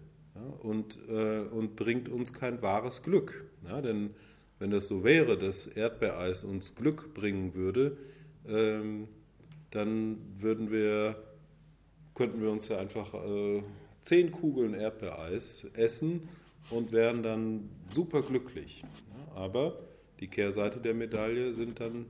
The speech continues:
Bauchschmerzen und Verdauungsprobleme. Und, äh, so ist das eine trügerische Sache mit dem Glück, was über die Erfahrungen kommt.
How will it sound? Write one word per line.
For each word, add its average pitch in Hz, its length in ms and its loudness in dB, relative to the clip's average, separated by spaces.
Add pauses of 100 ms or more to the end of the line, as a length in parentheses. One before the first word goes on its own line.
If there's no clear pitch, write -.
(120)
Bauchschmerzen 78 760 -2 (400)
und 90 360 -8 (480)
Verdauungsprobleme. 90 1040 0 (720)
Und, 92 280 -4
äh, 87 300 -2 (1800)
so 107 140 0
ist 110 160 0
das 127 140 4
eine 117 100 -2
trügerische 131 640 4
Sache 113 480 0
mit 92 220 -6
dem 92 260 -2
Glück, 127 440 2
was 98 260 -2
über 98 280 -2
die 92 340 -4 (420)
Erfahrungen 104 880 -2
kommt. 78 500 -12